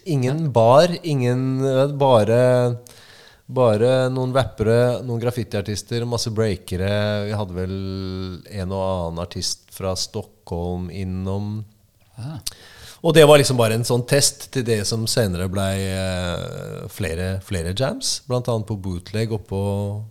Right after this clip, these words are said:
Speaker 1: rett oppi hugget her, opp
Speaker 2: Ja.
Speaker 1: mot Torshov. En, eh, legendarisk kommunal scene som, eh,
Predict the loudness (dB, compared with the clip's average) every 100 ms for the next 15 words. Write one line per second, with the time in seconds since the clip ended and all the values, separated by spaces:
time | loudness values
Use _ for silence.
0 | _ -14 -14 -12 -12 -8 -4 -4 -4 -6
1 | -6 -4 -4 -6 -8 -14 -10 -8 -8 -10
2 | -10 -8 -4 -4 -6 _ _ -20 -20 -20
3 | -12 -8 -4 -4 -6 -6 -6 -6 -6 -6
4 | -6 -4 -4 -4 -6 -8 -8 -6 -2 -2
5 | -4 -2 -2 -2 -4 -4 -4 -4 -4 -4
6 | -4 -4 -4 -4 -6 -8